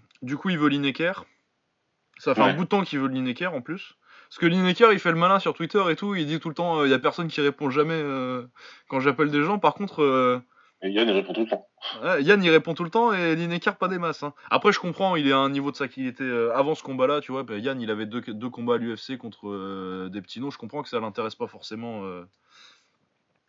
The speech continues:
Speaker 1: Lineker tout de suite, mais, euh, mais, euh, ouais, non, euh,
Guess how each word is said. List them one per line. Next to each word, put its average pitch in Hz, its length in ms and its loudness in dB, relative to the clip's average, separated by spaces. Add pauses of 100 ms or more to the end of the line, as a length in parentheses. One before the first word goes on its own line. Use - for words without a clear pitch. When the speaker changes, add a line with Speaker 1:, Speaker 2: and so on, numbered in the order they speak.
(380)
Speaker 1:
Lineker 110 460 -8
tout - 80 -14
de 107 60 -16
suite, 165 260 -10
mais, 113 140 -8
euh, 95 320 -8 (1400)
mais, 92 320 -8
euh, 82 500 -6
ouais, 135 220 -4
non, 139 180 -8
euh, 92 420 -10